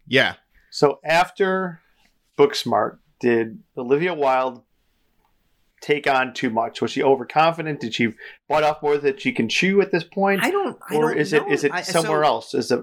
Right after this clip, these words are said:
Speaker 2: is, yeah.
Speaker 1: I
Speaker 3: I
Speaker 1: mean,
Speaker 3: mean,
Speaker 1: there's
Speaker 3: as a director, no.
Speaker 1: Yeah, 'cause she does a good job directing. It doesn't necessarily feel like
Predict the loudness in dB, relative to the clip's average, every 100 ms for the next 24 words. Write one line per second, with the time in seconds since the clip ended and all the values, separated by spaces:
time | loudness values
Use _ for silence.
0 | 0 -2 -4 -10 -14 _ -16 -16 -16 _
1 | _ _ _ _ _ 0 0 0 2 2
2 | 0 -2 0 0 0 -2 2 2 0 -2
3 | -10 _ _ _ _ _ -14 0 2 2
4 | 0 -2 0 -2 2 0 0 -2 -2 0
5 | 0 0 0 -4 0 0 0 0 0 0
6 | 2 2 2 -2 -2 0 0 2 -2 -2
7 | 0 2 2 0 -6